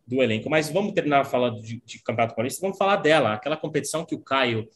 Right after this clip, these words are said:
semanalmente aqui, diz que o São Paulo vai ser campeão. Então vamos falar da Copa do Brasil, porque nesta segunda-feira o São Paulo conheceu o adversário da terceira fase do torneio,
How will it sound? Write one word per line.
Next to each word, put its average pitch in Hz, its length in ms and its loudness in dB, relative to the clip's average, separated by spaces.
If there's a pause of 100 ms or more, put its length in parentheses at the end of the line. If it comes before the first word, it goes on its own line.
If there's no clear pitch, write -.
(160)
semanalmente 254 840 2
aqui, 175 240 -8
diz 175 320 -2
que - 120 -8
o - 20 -6
São 139 220 -4
Paulo 160 240 2
vai 165 120 4
ser - 360 -2
campeão. 151 600 2 (320)
Então 151 140 0
vamos 185 320 2
falar 139 240 8
da 131 100 6
Copa 127 240 2
do 120 100 -4
Brasil, 123 340 0
porque 147 360 2
nesta 120 360 0
segunda-feira 127 560 -2
o - 40 -4
São 127 160 -6
Paulo 127 200 -2
conheceu 156 480 0
o 208 40 4
adversário 123 640 0
da 190 140 2
terceira 139 400 -4
fase 117 300 -6
do 117 80 -12
torneio, 123 400 -4